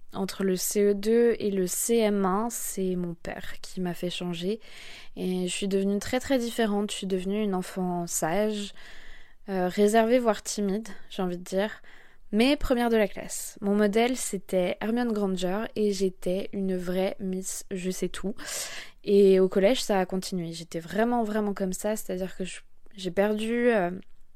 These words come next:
ma confiance en moi et ce côté très sociable pour me recroqueviller dans ma bulle.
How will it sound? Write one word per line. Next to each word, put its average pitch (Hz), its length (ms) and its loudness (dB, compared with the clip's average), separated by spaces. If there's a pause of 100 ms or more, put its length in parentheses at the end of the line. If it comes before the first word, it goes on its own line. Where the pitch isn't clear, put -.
(100)
ma 190 140 0
confiance 226 400 -2
en 220 60 2
moi 202 360 2
et 202 60 0
ce - 80 -6
côté 190 320 -6
très 196 180 -4
sociable 202 560 -2 (720)
pour 262 220 4
me 233 400 2
recroqueviller 202 840 0
dans 196 120 0
ma 175 160 0
bulle. - 260 -12